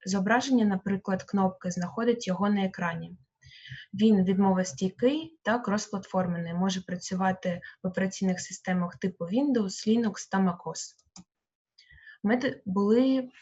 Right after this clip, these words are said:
я була ознайомлена з методами розпізнавання мод-, е, мовлення, наприклад, з використанням перетворення Фур'є, використанням wavelet перетворення, використанням лінійного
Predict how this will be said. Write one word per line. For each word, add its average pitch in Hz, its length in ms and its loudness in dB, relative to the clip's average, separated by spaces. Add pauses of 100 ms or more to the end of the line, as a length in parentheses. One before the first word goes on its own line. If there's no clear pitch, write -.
(1080)
я 214 160 4
була 214 200 4
ознайомлена 220 800 2
з 190 100 -4
методами 196 540 0
розпізнавання 185 720 0
мод-, 185 320 2 (120)
е, 190 40 -6 (260)
мовлення, 175 640 0
наприклад, 190 760 -2 (540)
з - 100 -4
використанням 196 720 2
перетворення 185 680 0
Фур'є, 190 640 0 (580)
використанням 202 840 2
wavelet 226 520 2
перетворення, 247 840 4
використанням 208 720 2
лінійного 185 580 4